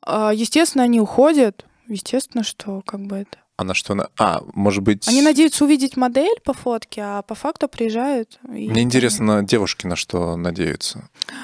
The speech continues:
Speaker 1: Они надеются, то, что гость приехал и потратил свое время,
Speaker 2: А, ну,
Speaker 1: в
Speaker 2: типа, будет
Speaker 1: пробках
Speaker 2: уж
Speaker 1: простоял, да. Ну,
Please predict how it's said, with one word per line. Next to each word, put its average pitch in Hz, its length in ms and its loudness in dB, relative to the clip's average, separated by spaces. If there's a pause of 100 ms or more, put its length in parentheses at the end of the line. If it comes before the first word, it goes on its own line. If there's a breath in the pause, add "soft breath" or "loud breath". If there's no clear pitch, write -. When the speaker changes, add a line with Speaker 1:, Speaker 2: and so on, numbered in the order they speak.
(260 loud breath)
Speaker 1:
Они 277 380 2
надеются, 302 540 4
то, 285 120 2
что - 180 0
гость 269 300 2
приехал 254 840 2
и 233 140 0
потратил 254 560 2
свое 233 320 2
время, 233 600 0
Speaker 2:
А, 95 220 2
ну, 104 100 0
Speaker 1:
в 104 40 2
Speaker 2:
типа, 247 140 4
будет 269 320 6
Speaker 1:
пробках 247 160 4
Speaker 2:
уж - 60 4
Speaker 1:
простоял, 240 680 4
да. 247 260 4
Ну, 240 80 2